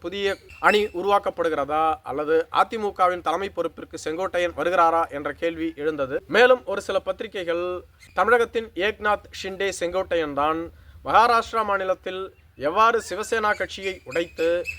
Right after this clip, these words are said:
ஷிண்டே தலைமையில் ஒரு கட்சியை உருவாக்கினார்களோ அதேபோன்று தமிழகத்தில் அதிமுகவை உடைத்து செங்கோட்டையன் தலைமையில் அதிமுக அணி உருவாகும். இந்த அணிக்கே சின்னமும் ஒதுக்கப்படும். எடப்பாடி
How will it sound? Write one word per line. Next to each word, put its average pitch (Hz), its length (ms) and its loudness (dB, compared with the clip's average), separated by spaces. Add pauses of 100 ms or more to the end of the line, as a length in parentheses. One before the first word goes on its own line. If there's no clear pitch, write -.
(140)
ஷிண்டே 196 320 6 (100)
தலைமையில் 202 400 -2
ஒரு 165 160 -4
கட்சியை 196 480 -4
உருவாக்கினார்களோ 151 800 0 (380)
அதேபோன்று 175 680 2 (240)
தமிழகத்தில் 202 640 -4
அதிமுகவை 175 720 -2 (100)
உடைத்து 151 400 0 (500)
செங்கோட்டையன் 214 560 2
தலைமையில் 190 320 -4 (140)
அதிமுக 185 640 2
அணி 160 220 -2 (180)
உருவாகும். 156 440 0 (400)
இந்த 180 140 2
அணிக்கே 208 320 2
சின்னமும் 196 500 -4
ஒதுக்கப்படும். 160 640 -6 (460)
எடப்பாடி 214 380 2